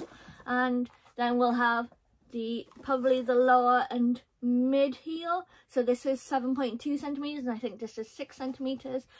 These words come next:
There's usually a variation of these. If they're Mary Jane style, then that's even better, 'cause I love the Mary Jane shoes. So we most likely have the two different heels, heights,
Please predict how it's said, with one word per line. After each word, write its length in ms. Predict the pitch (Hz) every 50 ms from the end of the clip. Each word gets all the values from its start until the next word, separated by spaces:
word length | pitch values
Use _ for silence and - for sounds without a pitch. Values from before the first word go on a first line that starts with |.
| - -
There's 180 | - 240 226 220
usually 320 | 240 240 233 240 240 240
a 60 | 233
variation 640 | 214 226 220 226 220 220 220 208 254 240 - 269 254
of 120 | 254 240 233
these. 400 | 254 247 247 247 262 262 - - _ _ _ _ _ _ _ -
If 120 | 247 233
they're 140 | 254 254 247
Mary 340 | 247 254 247 254 247 254 233
Jane 380 | - 269 247 247 269 294 311
style, 360 | 269 - - 311 330 370 381
then 180 | 285 247 226 220
that's 200 | 196 175 240 -
even 200 | 226 196 196 190
better, 180 | 185 - 190 190
'cause 140 | - 208
I 80 | 202 196
love 200 | - 90 - -
the 80 | - 196
Mary 260 | 202 190 185 190 208
Jane 260 | - 196 196 214 214
shoes. 380 | - - 233 - - 240 - _ _ _ _ - - _
So 260 | _ - 214 214 220 - - - -
we 80 | 220
most 280 | 226 233 247 247 247 -
likely 280 | 269 240 233 254 240 240
have 320 | 220 214 214 220 - -
the 80 | - 240
two 260 | - - 269 254 240
different 300 | 247 240 240 247 240 247
heels, 500 | 285 320 330 320 311 330 330 311 - - - _
heights, 520 | 285 294 302 320 - - _ - - -